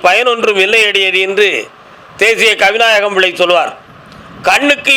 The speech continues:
இனிய கண்டு, கண்ணுக்கு இனிய சாமியை அலங்காரம் செய்து அந்த அலங்காரத்தை வந்து கண்ணுக்கு காட்டிட்டு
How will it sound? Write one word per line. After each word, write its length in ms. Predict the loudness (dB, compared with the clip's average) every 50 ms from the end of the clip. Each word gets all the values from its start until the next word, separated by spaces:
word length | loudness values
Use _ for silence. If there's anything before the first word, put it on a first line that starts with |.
| 0
இனிய 260 | 0 0 2 2 2 2
கண்டு, 380 | 2 2 0 0 0 0 0 -2 -2 -2 -6 -8 -12 -16 -20 -20 -20 -20 -20 -20 -8 -2
கண்ணுக்கு 420 | 0 0 0 0 -2 -2 0 0 0 0
இனிய 180 | 0 2 0 0 2
சாமியை 460 | 2 2 2 2 2 0 0 2 2 2 2
அலங்காரம் 460 | 2 2 2 2 2 2 0 0 0
செய்து 320 | 0 0 0 0 0 -2 -2 -6 -10 -16 -20 -20 -20 -20 -20 -20 -20 -20 -20 -20 -20 -20 -20 -12 -4 -4 -2
அந்த 140 | 0 2 2
அலங்காரத்தை 640 | 4 4 4 2 2 4 2 2 2 2 0 0 0
வந்து 220 | 0 0 0 0 0
கண்ணுக்கு 440 | 2 0 0 2 0 0 0 0 0 0
காட்டிட்டு 440 | 2 0 2 0 -2 -2 0 0